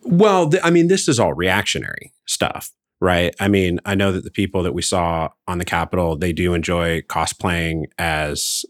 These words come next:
you know, American revolutionaries, al-, although they,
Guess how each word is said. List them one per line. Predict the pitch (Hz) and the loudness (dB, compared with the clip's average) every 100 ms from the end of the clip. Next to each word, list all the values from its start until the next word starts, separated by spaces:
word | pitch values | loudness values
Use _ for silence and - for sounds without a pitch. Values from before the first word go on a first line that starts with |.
| - | -6
you | 92 | -2
know, | 80 | -2
American | 85 82 73 87 | -2 -2 -4 -4
revolutionaries, | 80 87 151 - 90 80 76 - - | -2 4 4 4 0 0 -2 -4 0
al-, | 98 | 0
although | - 107 110 | 4 4 4
they, | 101 98 90 80 73 - - - 92 92 - | 4 2 0 -6 -10 -12 -12 -8 -6 -6 -8